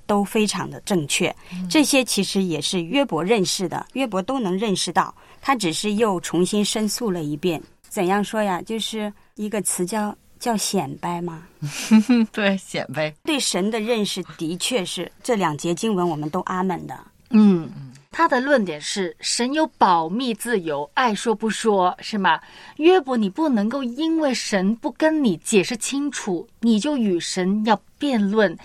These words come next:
Speaker 3: 争论，那是无理的。我们人相当的渺小，有什么资格问神要工作报告呢？渺小的人凭什么要求无限全能的神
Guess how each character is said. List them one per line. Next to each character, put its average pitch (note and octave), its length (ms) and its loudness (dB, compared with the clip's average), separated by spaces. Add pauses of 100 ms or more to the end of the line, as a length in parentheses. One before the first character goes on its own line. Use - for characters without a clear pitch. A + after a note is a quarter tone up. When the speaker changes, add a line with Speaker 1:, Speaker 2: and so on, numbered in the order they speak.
(240)
Speaker 3:
争 C#4 320 2
论， B3+ 240 0
那 B3+ 100 0
是 B3+ 140 -6
无 F#3 200 -2
理 E3+ 200 2
的。 B2+ 240 -6 (280)
我 B3+ 80 2
们 C#4 200 6
人 B3+ 260 2
相 D#4+ 320 0
当 D4+ 160 6
的 C4+ 120 0
渺 F3 320 0
小， - 280 0 (140)
有 C4+ 140 0
什 C4+ 120 0
么 F#3+ 120 0
资 - 180 -8
格 F#3+ 180 0
问 A3 280 2
神 F#3 400 -4 (160)
要 G#3+ 180 6
工 C4 240 -6
作 A#3+ 160 -2
报 G#3 220 2
告 E3+ 240 0
呢？ C#3 200 -6 (240)
渺 F#3 300 4
小 F3+ 160 -2
的 F3+ 80 -2
人 E3+ 220 -4
凭 A3 260 0
什 C4 160 -2
么 G3+ 80 0
要 A#3+ 220 2
求 G3+ 180 -4
无 F3+ 240 -2
限 B3+ 300 -2
全 F#3 240 -4
能 F#3+ 100 2
的 G3 100 0
神 E3 320 -6